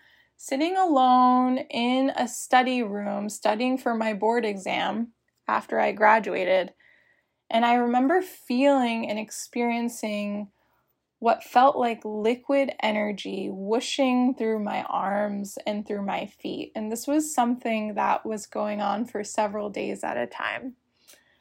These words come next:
And I got to the point where I actually <laughs> was, you know, I was,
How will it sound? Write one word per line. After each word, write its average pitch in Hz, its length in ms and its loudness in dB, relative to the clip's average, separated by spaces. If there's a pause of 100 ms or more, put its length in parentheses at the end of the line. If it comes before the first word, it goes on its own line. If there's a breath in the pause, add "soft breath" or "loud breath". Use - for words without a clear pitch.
(380 soft breath)
And 220 580 0 (760)
I 247 220 6
got 302 200 4
to 285 80 -4
the 262 80 0
point 233 400 -4
where 220 140 0
I 214 80 4
actually 214 680 0 (400 loud breath)
<laughs> - 400 -20
was, 202 380 -6 (220)
you 233 100 0
know, - 120 -2
I 240 200 4
was, 220 180 4